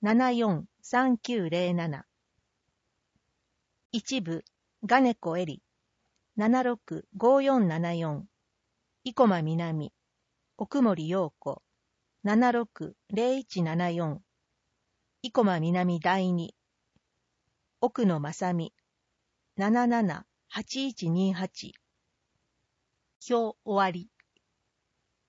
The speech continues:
小学校区対抗バドミントン大会。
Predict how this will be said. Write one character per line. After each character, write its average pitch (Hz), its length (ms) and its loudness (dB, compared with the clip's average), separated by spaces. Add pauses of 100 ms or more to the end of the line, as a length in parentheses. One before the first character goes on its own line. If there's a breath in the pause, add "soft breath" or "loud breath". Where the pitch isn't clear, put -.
(260)
小 277 280 4
学 262 220 0
校 247 220 2
区 - 140 -20
対 175 240 -4
抗 160 300 -6
バ 180 120 -2
ド 240 120 4
ミ 269 160 6
ン 247 80 2
ト 233 180 0
ン 214 60 2
大 185 240 -4
会。 139 340 -12